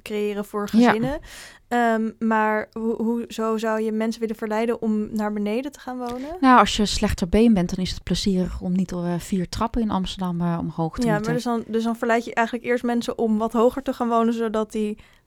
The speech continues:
Speaker 1: l-, lagere appartementen weer vrijkomen voor de mensen die dat nodig hebben.
Speaker 2: Ja.
Speaker 1: Het gaat erom dat gewoon slim wordt nagedacht, ook over de herverdeling van de woningen die er al zijn.
Speaker 2: Ja,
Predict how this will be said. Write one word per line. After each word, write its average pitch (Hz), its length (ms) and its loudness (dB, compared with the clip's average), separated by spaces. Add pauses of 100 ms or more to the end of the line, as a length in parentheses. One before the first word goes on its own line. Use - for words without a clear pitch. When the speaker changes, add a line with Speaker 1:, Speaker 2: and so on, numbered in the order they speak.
(220)
Speaker 1:
l-, - 60 -14 (140)
lagere 226 540 2
appartementen 214 640 0
weer 208 140 -4
vrijkomen 202 640 -4
voor 202 200 -10
de 196 60 -6
mensen 190 440 -6
die 196 240 -6
dat 202 160 -8
nodig 185 340 -6
hebben. 214 340 -10 (160)
Speaker 2:
Ja. 202 320 2
Speaker 1:
Het - 100 -14
gaat 254 240 2
erom 226 640 0
dat 214 420 -2 (100)
gewoon 233 300 -2
slim 254 260 0
wordt 240 180 -6
nagedacht, 220 480 -2
ook 220 160 -6
over 220 300 -4
de 220 140 -18
herverdeling 220 960 0
van 214 120 -6
de 208 80 -2
woningen 208 420 0
die 202 140 -2
er - 180 -6
al 202 140 -4
zijn. 196 260 2
Speaker 2:
Ja, 220 160 12